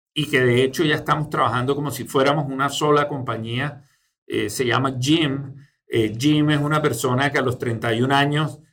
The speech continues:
ya había hecho su primera compañía pública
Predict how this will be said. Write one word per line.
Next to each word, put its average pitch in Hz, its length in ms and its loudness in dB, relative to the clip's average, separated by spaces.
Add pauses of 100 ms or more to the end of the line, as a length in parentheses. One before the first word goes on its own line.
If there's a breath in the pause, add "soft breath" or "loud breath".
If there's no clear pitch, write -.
(220 soft breath)
ya 131 160 4
había 143 340 6
hecho 147 360 2
su 123 180 -4
primera 123 380 0
compañía 131 520 -2
pública 151 680 0